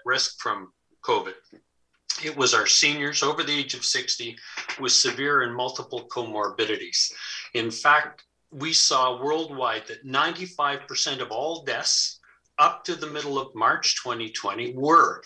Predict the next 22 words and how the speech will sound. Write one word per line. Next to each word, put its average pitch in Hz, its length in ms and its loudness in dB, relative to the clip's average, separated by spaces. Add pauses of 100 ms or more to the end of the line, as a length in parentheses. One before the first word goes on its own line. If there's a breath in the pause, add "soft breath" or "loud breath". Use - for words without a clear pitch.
in 135 260 2
seniors 123 560 2 (100)
with 139 180 2
severe 143 680 2
comorbidities. 117 960 -4 (520 loud breath)
So 156 260 4
instead 185 520 4
of - 220 -4
protecting 165 760 0
our 127 140 6
seniors, 156 840 2
which 127 180 -4
should 143 260 2
have 127 120 -2
been 127 160 -2
our 120 160 4
number 127 360 -2
one 143 260 -2
aim, 101 320 -8 (480 loud breath)
and 107 400 -2
not 160 520 4
using 101 600 -2